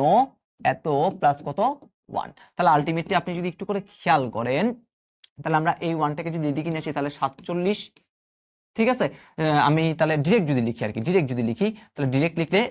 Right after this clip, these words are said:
সর্বনিম্নকে যদি এদিকে নিয়ে আসি, তাহলে সর্বনিম্ন,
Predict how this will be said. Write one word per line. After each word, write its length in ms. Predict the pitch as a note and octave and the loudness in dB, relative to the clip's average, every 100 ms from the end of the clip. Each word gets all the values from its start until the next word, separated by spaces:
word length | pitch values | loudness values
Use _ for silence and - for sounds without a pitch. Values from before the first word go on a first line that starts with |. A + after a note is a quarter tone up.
| - - | -6 -2
সর্বনিম্নকে 640 | G#3 G3 G3 F#3+ F#3+ F#3+ F3 | 0 2 2 0 0 -2 -2
যদি 120 | E3+ D#3 | 0 0
এদিকে 200 | D3+ E3+ | 0 -2
নিয়ে 100 | C#3+ C3 | -2 -2
আসি, 120 | G3 G#3+ _ - - | -6 -8 _ -20 -8
তাহলে 160 | C3 B2 - | -4 -2 -2
সর্বনিম্ন, 1120 | D3 D3 D3 C#3+ C#3+ D#3 F#3 D3 C#3+ D3 C#3+ | 0 2 2 2 2 0 0 0 2 0 0